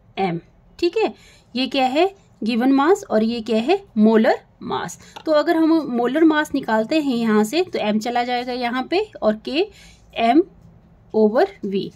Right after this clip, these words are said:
M over V होता है density। जैसे कि आपको पता है density क्या होता है, mass per unit volume। तो क्या आ जाएगा ये, M is equal to K D,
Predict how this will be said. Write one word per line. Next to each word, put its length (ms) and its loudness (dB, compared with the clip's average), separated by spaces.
M 220 4
over 280 0
V 240 -2
होता 360 0
है 280 0
density। 760 -4
जैसे 240 -6
कि 140 -8
आपको 240 -6
पता 240 -6
है 220 -2
density 680 -2
क्या 140 2
होता 320 0
है, 280 0
mass 460 4
per 200 0
unit 420 0
volume। 420 0
तो 120 0
क्या 220 -2
आ 40 0
जाएगा 360 -2
ये, 320 0
M 260 0
is 180 -2
equal 400 0
to 200 2
K 120 0
D, 180 -2